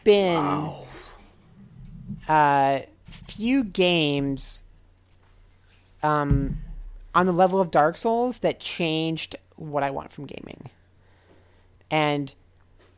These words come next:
Speaker 1: when I played Dark Souls, there was, like, I literally came out of that game with a list of, "Okay, other video games, here's what I now don't want you to do."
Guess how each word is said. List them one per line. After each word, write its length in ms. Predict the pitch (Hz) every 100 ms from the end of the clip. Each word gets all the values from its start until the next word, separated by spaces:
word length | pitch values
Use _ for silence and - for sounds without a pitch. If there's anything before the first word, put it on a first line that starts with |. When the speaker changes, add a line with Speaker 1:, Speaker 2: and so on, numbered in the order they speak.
| _ _ -
Speaker 1:
when 120 | 165
I 100 | 170
played 260 | 175 214 165
Dark 240 | 139 156
Souls, 340 | 208 220 214
there 160 | - 185
was, 320 | 190 180 170 - _ 175
like, 180 | 170 -
I 120 | 190
literally 400 | 175 180 190 196
came 260 | - 208 175
out 100 | 151
of 80 | 165
that 140 | 185
game 420 | 190 190 214 349 -
with 180 | 165 170
a 60 |
list 540 | 147 143 151 196 - - 151
of, 280 | 147 143
"Okay, 460 | 156 151 147 139 - -
other 180 | 147 165
video 220 | 175 196
games, 320 | 196 196 196
here's 300 | - 180 160
what 140 | 160
I 100 | 156
now 320 | 151 147 147 147 131 - _ _
don't 260 | 160 143 143
want 240 | 135 -
you 120 | 131
to 80 | 123
do." 400 | - 143 - 135